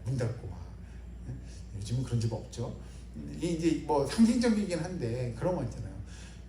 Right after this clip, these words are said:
어, 우리 자녀가 죄를 지었다고, 벌 잘못해-, 뭘 잘못했다고 해서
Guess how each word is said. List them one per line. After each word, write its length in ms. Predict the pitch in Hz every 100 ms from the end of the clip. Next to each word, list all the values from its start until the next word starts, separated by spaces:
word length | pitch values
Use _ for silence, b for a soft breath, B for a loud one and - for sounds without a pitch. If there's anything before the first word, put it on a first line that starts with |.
| 147
어, 280 | 151 151 151
우리 140 | 202
자녀가 380 | - 165 196 190
죄를 280 | 160 160 190
지었다고, 340 | 165 131 123
벌 220 | - 160
잘못해-, 460 | - 165 208 214 202
뭘 180 | 156 202
잘못했다고 640 | 208 180 208 208 190 180 170
해서 420 | 180 220 -